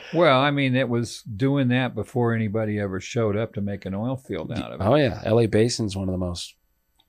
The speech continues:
Speaker 2: famous oil and gas basins
Speaker 1: I mean, that
Speaker 2: ever.
Speaker 1: La Brea seep was there. I mean, it's been, was filling when, when there weren't any humans around, although they actually have found humans mixed around with the bones that are, that they've been pulling out of that tar pit.
Speaker 2: Wow.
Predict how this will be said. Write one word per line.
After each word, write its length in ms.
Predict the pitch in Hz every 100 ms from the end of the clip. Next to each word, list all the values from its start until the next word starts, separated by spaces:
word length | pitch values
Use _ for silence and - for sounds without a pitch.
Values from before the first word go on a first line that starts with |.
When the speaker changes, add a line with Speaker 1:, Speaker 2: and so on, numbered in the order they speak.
| -
Speaker 2:
famous 580 | 92 110 120 82 - -
oil 220 | 95 92
and 100 | 87
gas 300 | 87 87 87
basins 600 | - 90 87 - 80 -
Speaker 1:
I 60 | 123
mean, 80 | 117
that 200 | 120 127
Speaker 2:
ever. 80 | 123
Speaker 1:
La 40 | 117
Brea 400 | 95 123 123 104
seep 360 | - 135 143 139
was 200 | 98 98
there. 200 | 95 104
I 40 |
mean, 200 | 107 104
it's 160 | 95 -
been, 240 | 110 95 - -
was 160 | 98
filling 460 | - - 120 110 101
when, 160 | 101 -
when 200 | 190 110
there 120 | 98 98
weren't 220 | 110 110
any 120 | 95
humans 440 | 101 120 135 101 98
around, 300 | 92 90 95
although 220 | 98 101
they 180 | 107 110
actually 360 | 113 - 98
have 240 | 110 135 127
found 340 | 117 104 98
humans 360 | 120 131 98 104
mixed 300 | 95 - 104
around 320 | 95 98 95
with 100 | 87
the 60 |
bones 500 | 90 - 107 120 107
that 140 | 101 58
are, 140 | 52 -
that 160 | 110
they've 160 | - 90
been 160 | 87
pulling 340 | - 120 92 87
out 140 | 87
of 80 | 80
that 220 | 78 -
tar 320 | - - 90
pit. 140 | 80 76
Speaker 2:
Wow. 140 | -